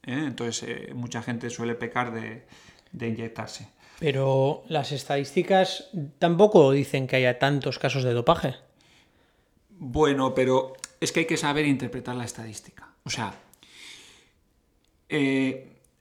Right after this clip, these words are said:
Speaker 1: si un organismo dice que un año ha hecho quinientos controles antidoping y solo ha descubierto uno,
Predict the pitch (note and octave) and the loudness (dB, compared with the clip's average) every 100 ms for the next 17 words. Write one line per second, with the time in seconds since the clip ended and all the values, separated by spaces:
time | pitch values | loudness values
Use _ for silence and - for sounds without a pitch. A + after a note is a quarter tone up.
0 | _ - - - D#3 D3 D3 D3 D3+ - | _ -6 -4 -2 -2 -2 0 0 -4 -2
1 | F3 F#3 F#3+ F#3+ F#3 F3+ F3+ F3+ E3+ E3 | 0 0 0 0 -2 -2 -2 -2 -2 -2
2 | E3 E3+ C#3 A#2 G#2+ A2+ A#2+ C#3 - G2+ | 2 2 0 -4 -6 -4 0 0 0 -10
3 | E2 - B2 A#2 A#2+ D3 D3+ D#3 A#2+ A2 | -12 -8 -4 -2 -2 0 2 2 0 -2
4 | B2+ C3+ C3 G2 - C3 B2+ C3+ C#3 D3 | -2 -4 -6 -10 -8 -2 0 4 2 2
5 | C#3+ - C3 C3+ C#3 C3 C3 B2 B2+ C3 | -4 -4 -4 -2 -4 -2 -2 -4 -2 -2
6 | B2+ G#2+ G#2+ _ _ _ _ _ _ _ | -2 -6 -14 _ _ _ _ _ _ _
7 | _ _ _ - - - - - _ D#3+ | _ _ _ -20 -20 -20 -20 -20 _ 0
8 | C#3 B2+ B2 B2 B2+ - C#3+ C#3 C3 C3 | 2 4 4 2 2 0 0 0 2 0
9 | - B2 C3 C3 C#3+ C#3+ C#3+ C3 B3+ | 0 2 2 0 2 4 4 0 -6